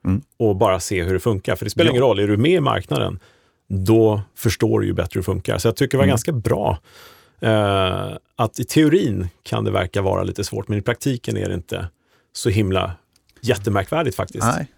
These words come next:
Speaker 1: Sen kan man göra sjukt komplicerat om man
Speaker 2: Ja,
Speaker 1: känner
Speaker 2: ja.
Speaker 1: för det. Det går ju att bygga
Speaker 2: Ja,
Speaker 1: en
Speaker 2: just det.
Speaker 1: kärnreaktor i, i,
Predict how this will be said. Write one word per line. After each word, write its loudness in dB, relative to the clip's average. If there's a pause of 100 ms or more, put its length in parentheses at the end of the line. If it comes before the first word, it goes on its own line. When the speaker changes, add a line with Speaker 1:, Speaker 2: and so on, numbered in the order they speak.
(140)
Speaker 1:
Sen 0
kan 4
man 4
göra 4
sjukt 2
komplicerat 4
om 4
man 4
Speaker 2:
Ja, 6
Speaker 1:
känner 6
Speaker 2:
ja. 4
Speaker 1:
för 4
det. 6
Det 6
går 6
ju 8
att 6
bygga 6
Speaker 2:
Ja, 6
Speaker 1:
en 6
Speaker 2:
just 2
det. 8
Speaker 1:
kärnreaktor 4
i, 4
i, 6